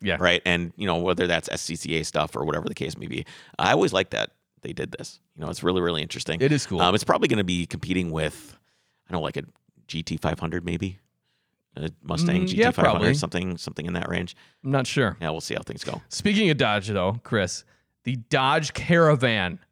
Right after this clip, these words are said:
Speaker 1: has finally sung its swan song.
Speaker 2: I almost bought one.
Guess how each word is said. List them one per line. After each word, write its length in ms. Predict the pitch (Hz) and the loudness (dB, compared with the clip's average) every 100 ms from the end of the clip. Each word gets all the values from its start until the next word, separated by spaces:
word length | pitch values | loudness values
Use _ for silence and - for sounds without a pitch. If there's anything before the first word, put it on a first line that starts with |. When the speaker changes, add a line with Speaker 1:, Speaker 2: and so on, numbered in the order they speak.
| _ _ _ | _ _ _
Speaker 1:
has 140 | 113 | -10
finally 540 | - - 160 156 160 156 | -10 -2 0 2 0 -2
sung 380 | - 135 120 | 0 0 0
its 120 | 110 - | -2 -4
swan 260 | 110 87 | -4 -4
song. 280 | 87 78 85 - 98 | -6 -8 -8 -6 0
Speaker 2:
I 60 | |
almost 200 | 127 302 | 2 2
bought 180 | - - | 0 0
one. 220 | 151 - | -2 -8